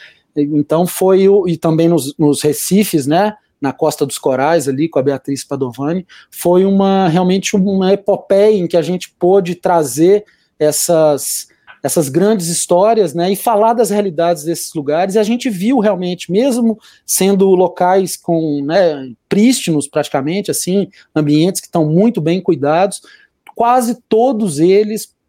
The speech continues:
quase todos pelos quais a gente passou, sofreram algum impacto de alguma coisa ligada a um, a, a,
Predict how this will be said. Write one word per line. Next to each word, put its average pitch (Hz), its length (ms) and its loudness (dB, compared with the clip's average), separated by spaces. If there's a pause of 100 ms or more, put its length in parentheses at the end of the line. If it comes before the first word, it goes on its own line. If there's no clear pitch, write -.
(160)
quase 196 320 -2
todos 202 380 0
pelos 185 420 -2
quais 175 240 0
a 156 40 -4
gente 165 220 -8
passou, 190 560 -2 (220)
sofreram 220 680 -2
algum 190 300 -2
impacto 196 640 -4
de 135 80 -6
alguma 151 360 -2
coisa 185 340 0
ligada 202 580 0
a 156 180 -2
um, 160 220 -4
a, 127 440 -4
a, 120 460 -10